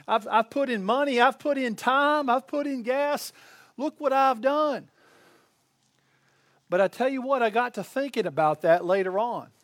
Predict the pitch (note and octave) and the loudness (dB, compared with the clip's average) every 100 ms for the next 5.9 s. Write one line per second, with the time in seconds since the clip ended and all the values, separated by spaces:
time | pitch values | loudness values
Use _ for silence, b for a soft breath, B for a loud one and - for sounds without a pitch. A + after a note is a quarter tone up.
0 | _ _ _ _ _ _ _ _ _ b | _ _ _ _ _ _ _ _ _ b
1 | b b b G3+ G#3+ G#3+ A#3+ B3 A#3 A3 | b b b -2 -2 2 0 0 -4 -6
2 | F3+ A3 G3 E3+ G3+ G3 A#3 A#3+ C#4+ C4+ | -4 0 0 0 -6 -6 -2 0 0 -2
3 | F3 b b b b b b b _ _ | -10 b b b b b b b _ _
4 | _ b b b b b _ C3+ C4+ A#3+ | _ b b b b b _ -10 -8 -8
5 | E3+ C3+ C#3 C#3 B3+ C4 G#3 - | -10 -10 -12 -6 -4 -4 -8 -16